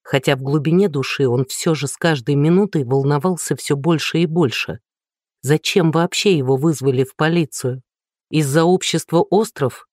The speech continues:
Но они не делают ничего противозаконного. Обычный психологический тренинг, каких на каждом шагу десятки. Наконец дверь открылась,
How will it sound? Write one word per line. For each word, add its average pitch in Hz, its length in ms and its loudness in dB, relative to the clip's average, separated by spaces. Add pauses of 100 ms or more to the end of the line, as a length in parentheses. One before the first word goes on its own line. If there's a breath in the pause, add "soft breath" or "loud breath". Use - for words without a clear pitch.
(140)
Но 131 200 2
они 131 220 2
не 131 200 2
делают 170 480 2
ничего 147 420 0
противозаконного. 139 1200 -2 (300)
Обычный 147 540 0
психологический 147 960 -2
тренинг, 147 640 0
каких 139 400 -2
на 151 120 0
каждом 139 420 0
шагу 151 400 -4
десятки. 131 720 -4 (1040)
Наконец 175 480 2
дверь 170 320 4
открылась, 214 680 0